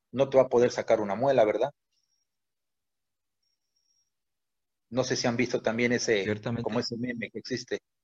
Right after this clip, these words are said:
Speaker 1: ¿Sí, sí vieron ese meme que existe? No por el hecho de que tengas una buena sonrisa y te laves bien los dientes, aplica que puedo sacar un diente o una muela.
Speaker 2: No lo había visto, pero sí es muy, tiene mucha razón en ese aspecto.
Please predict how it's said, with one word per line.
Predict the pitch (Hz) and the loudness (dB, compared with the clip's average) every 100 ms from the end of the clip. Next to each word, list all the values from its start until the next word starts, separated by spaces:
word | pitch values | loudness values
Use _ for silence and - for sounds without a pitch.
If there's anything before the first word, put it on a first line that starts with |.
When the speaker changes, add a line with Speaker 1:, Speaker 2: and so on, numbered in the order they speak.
| _ _ _ | _ _ _
Speaker 1:
¿Sí, | - 139 | -6 -4
sí | 131 156 | -2 2
vieron | 151 143 | 4 4
ese | 143 143 | 2 0
meme | 131 135 135 | 2 2 2
que | 117 | 0
existe? | - 131 131 180 - _ _ _ _ _ | -4 -8 -4 -4 -6 _ _ _ _ _
No | - 127 | 0 2
por | 127 113 | 6 6
el | 107 | 6
hecho | 120 127 | 4 4
de | 110 | 2
que | - | 0
tengas | - 120 120 110 | 0 2 4 4
una | 120 120 110 | 2 2 4
buena | 113 120 | 6 4
sonrisa | - 107 101 131 120 | 0 -2 0 0 2
y | |
te | 101 | 4
laves | 113 113 | 6 4
bien | 117 120 | 2 2
los | 110 | 0
dientes, | 120 120 117 139 - _ _ _ _ _ _ _ _ - | 2 -2 2 0 -2 _ _ _ _ _ _ _ _ -2
aplica | - - 131 131 131 143 - _ _ _ - | -2 2 2 4 6 4 2 _ _ _ -6
que | 120 _ - | -6 _ 2
puedo | 147 127 | 4 4
sacar | - - 120 110 | 2 0 2 2
un | 104 | 0
diente | 117 139 - 101 _ _ _ _ _ _ _ _ _ _ _ _ _ _ _ | 0 -2 -4 -10 _ _ _ _ _ _ _ _ _ _ _ _ _ _ _
o | - 98 | 0 0
una | 107 101 | 0 0
muela. | 131 120 101 _ _ _ _ _ _ _ _ _ _ _ _ _ _ _ _ - - _ _ _ _ _ _ - | 0 -2 -4 _ _ _ _ _ _ _ _ _ _ _ _ _ _ _ _ -20 -20 _ _ _ _ _ _ -4
Speaker 2:
No | 131 | 4
lo | 151 | 8
había | 156 | 8
visto, | 160 156 127 | 6 4 4
pero | 120 117 | 4 4
sí | - 131 | 2 0
es | 127 | 0
muy, | 127 117 104 | -2 -2 -4
tiene | - 135 | -2 0
mucha | 131 139 | 4 6
razón | 107 98 139 135 | 6 4 2 2
en | 123 | 2
ese | 113 | 0
aspecto. | 110 135 143 120 107 | -2 -2 0 0 0